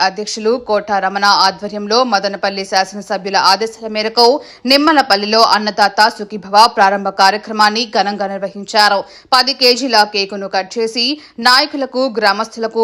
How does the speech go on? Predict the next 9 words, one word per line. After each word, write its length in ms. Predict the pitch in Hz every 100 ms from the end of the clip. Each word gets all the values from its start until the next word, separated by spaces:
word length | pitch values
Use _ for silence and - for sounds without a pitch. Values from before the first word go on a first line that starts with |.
| 220
పంచిపెట్టడం 560 | 196 202 - 202 202 208 190
జరిగింది. 420 | 196 190 202 202 185 - -
కీర్తిశేషులు 720 | 254 240 220 214 214 240 233 262
నందమూరి 480 | 202 202 214 208 208 214
తారక 340 | 190 196 196 190
రామారావు 440 | 185 202 208 202 196
చిత్రపటానికి 720 | 170 196 190 202 202 208 220 247 277 - 247
నవధాన్యాలతో 840 | 254 277 254 202 202 214 220 226 233 233 214
అభిషేక 360 | 208 226 233